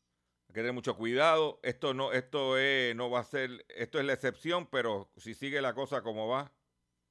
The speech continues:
¿Mm? Por otro lado, el gobierno de Puerto Rico está buscando dinero hasta por debajo de las piedras. Y este fin de semana se emitieron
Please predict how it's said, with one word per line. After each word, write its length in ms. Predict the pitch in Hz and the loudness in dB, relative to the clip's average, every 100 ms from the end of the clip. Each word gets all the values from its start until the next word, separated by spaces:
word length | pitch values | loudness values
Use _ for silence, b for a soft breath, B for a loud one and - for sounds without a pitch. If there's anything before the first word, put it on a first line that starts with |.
| _ _ _ _ _ _ - | _ _ _ _ _ _ -14
¿Mm? 200 | 113 147 123 _ _ _ _ _ _ b b b b b | -12 -12 -14 _ _ _ _ _ _ b b b b b
Por 160 | 131 165 | 6 6
otro 180 | 196 | 6
lado, 380 | 170 107 85 - _ _ _ _ _ - | 4 4 2 -10 _ _ _ _ _ 0
el 140 | 139 | 2
gobierno 340 | 143 135 170 208 | 4 2 2 0
de 80 | |
Puerto 240 | 175 175 165 | 2 0 0
Rico 200 | 175 175 | 0 0
está 120 | 170 | 2
buscando 400 | 165 151 165 180 | 2 2 0 0
dinero 540 | 160 147 185 214 185 _ _ _ _ _ - | 0 2 2 0 -6 _ _ _ _ _ -4
hasta 300 | 120 - 110 | 0 0 0
por 120 | 120 | 0
debajo 200 | 113 120 | 2 2
de 60 | |
las 140 | 135 110 | 2 0
piedras. 380 | 98 85 76 76 | -6 -8 -10 -10
Y 140 | 117 156 | 0 0
este 200 | - 202 | 2 -2
fin 200 | 196 190 | -2 -2
de 100 | 180 | -2
semana 500 | 180 131 92 80 78 _ _ _ _ _ _ _ - _ _ | -2 -6 -8 -12 -20 _ _ _ _ _ _ _ -20 _ _
se 300 | 135 135 135 | 0 2 2
emitieron 680 | 131 127 139 180 147 101 | -2 -6 -2 2 2 0